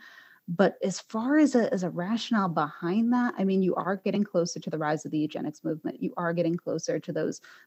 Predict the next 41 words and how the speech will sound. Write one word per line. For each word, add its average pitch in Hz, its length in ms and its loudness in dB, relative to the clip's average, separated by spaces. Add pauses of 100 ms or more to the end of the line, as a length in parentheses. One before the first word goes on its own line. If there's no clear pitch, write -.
those 165 240 -2
stereotypical 170 640 0
facets 160 440 -4
of, 160 200 -6
of 165 140 -4
mental 156 220 -2
health - 260 -8
care 156 200 -4
where 151 100 -2
you 160 80 -4
have 156 180 -6
the, - 240 -2
the 156 60 -2
demonization 160 840 -2
of - 300 -4 (580)
whether 175 440 2
it 175 80 -2
be, 170 120 0
like, - 220 -2
menopause 208 720 2
or 160 220 -4
menstruation, 185 720 0
or, - 180 -2
but - 180 -12
you 269 120 -4
also 262 200 -2
see 254 200 -2
that 233 160 2
at 214 120 0
the 196 60 -4
late 185 220 0
nineteenth 180 400 0
century. - 320 -6
You 165 100 -4
see - 140 -6
the - 140 -4
origins - 520 -6
of 175 120 -14
those. - 300 -8
You - 60 -6
see - 320 -6